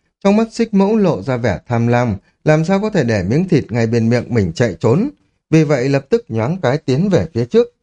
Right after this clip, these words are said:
làm cho bát phương chấn động, hết thảy tất cả đều hóa thành màu đỏ.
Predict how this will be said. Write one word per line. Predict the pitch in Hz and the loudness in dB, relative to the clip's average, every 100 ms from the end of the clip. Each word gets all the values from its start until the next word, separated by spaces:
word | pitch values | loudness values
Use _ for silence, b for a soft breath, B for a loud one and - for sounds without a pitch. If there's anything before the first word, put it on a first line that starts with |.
| _ | _
làm | 110 123 | -2 -2
cho | 117 131 | 0 -2
bát | 160 180 | -2 -2
phương | - 123 107 | -2 -2 0
chấn | 113 196 | 0 2
động, | 170 123 _ _ _ _ | 0 -2 _ _ _ _
hết | 226 240 | -2 0
thảy | 196 120 | 0 -2
tất | 104 214 - | -2 -4 0
cả | 117 | -2
đều | 87 113 | 0 -2
hóa | 110 113 185 | 0 -2 -2
thành | 202 104 | -2 0
màu | 98 98 | 2 2
đỏ. | 107 90 | 2 0